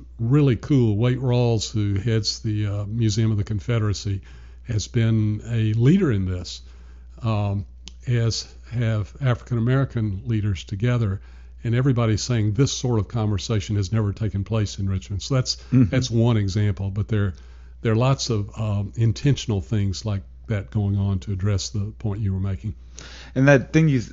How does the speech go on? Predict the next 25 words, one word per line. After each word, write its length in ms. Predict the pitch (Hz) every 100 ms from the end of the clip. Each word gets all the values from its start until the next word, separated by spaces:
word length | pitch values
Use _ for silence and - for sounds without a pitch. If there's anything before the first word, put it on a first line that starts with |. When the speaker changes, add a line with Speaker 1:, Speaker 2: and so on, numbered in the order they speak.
| -
Speaker 2:
uh, 240 | 98 92
the 380 | 92 92 87 - - - - -
Native 260 | 120 127 110
American 720 | 107 110 113 - 98 90 85 - -
history 600 | - 117 - 104 90 78 - - - - - -
monument, 400 | 117 117 120 110
so, 320 | - 190 98 -
that's 400 | - 120 160 185
what 100 | 185
I 120 | 117 104
think 300 | 127 113 98
is, 120 | 92
would 180 | 107 98
be 220 | 107 107
really 340 | 98 107 107 95
great 400 | 95 104 101 95
to 100 | 90
have 240 | 98 87
down 240 | 95 92
in 80 | 87
the 60 | 85
bottom, 480 | 80 107 110 87 85
is 100 | -
something 500 | 131 131 123 107 95
that 280 | 92 90